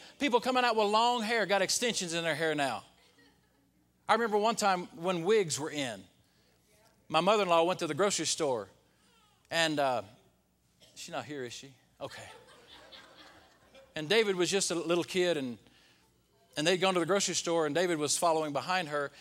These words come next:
and she was pushing the cart, and she didn't know, but her hairpiece fell off. David almost died in the store right there.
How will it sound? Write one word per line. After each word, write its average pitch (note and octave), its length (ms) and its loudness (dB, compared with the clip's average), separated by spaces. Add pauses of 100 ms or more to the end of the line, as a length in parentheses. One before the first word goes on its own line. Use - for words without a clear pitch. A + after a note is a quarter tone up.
(140)
and D3 100 -6
she G3 100 -4
was E3+ 120 -4
pushing F3+ 320 -4
the C#3+ 80 -4
cart, F3+ 300 0
and D3 120 -6
she A3+ 120 -4
didn't F#3 200 -2
know, G3+ 160 0
but D#3 140 -2
her E3+ 320 -4 (1600)
hairpiece F#3 480 -2
fell D#3 180 0
off. A2+ 300 0 (1500)
David F3+ 580 4 (480)
almost D#3+ 640 2
died B2 540 2 (540)
in D#3+ 200 2
the D3 80 0
store C3+ 540 0 (520)
right C#3 240 2
there. B2+ 320 -2